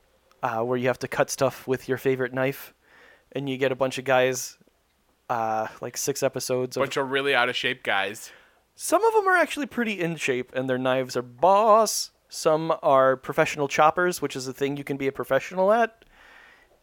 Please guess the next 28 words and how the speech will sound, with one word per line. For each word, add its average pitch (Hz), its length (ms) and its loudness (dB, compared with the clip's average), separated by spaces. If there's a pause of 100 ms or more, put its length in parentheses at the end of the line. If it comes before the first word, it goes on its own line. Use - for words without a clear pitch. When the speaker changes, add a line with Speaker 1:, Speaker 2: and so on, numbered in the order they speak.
(140)
Speaker 1:
And, 131 520 2
um, 123 500 0 (1600)
the, 135 420 2
you 131 80 -4
know, 127 100 -2
the, 123 260 -8 (180)
you 127 160 -14
go 143 140 4
through 143 140 -2
this 131 120 -6
course 226 280 2
and 147 100 -6
you 127 80 -6
cut - 360 0
different 139 300 -4
stuff, - 420 4
and 120 180 -10 (920)
some 170 180 -2
of 165 60 -8
these 170 140 -6
fools 170 260 -6
came 156 240 -2
in 156 200 0 (460)
with 156 220 -4
knives 156 360 4
they 156 140 2
barely 147 360 0
knew, 160 400 2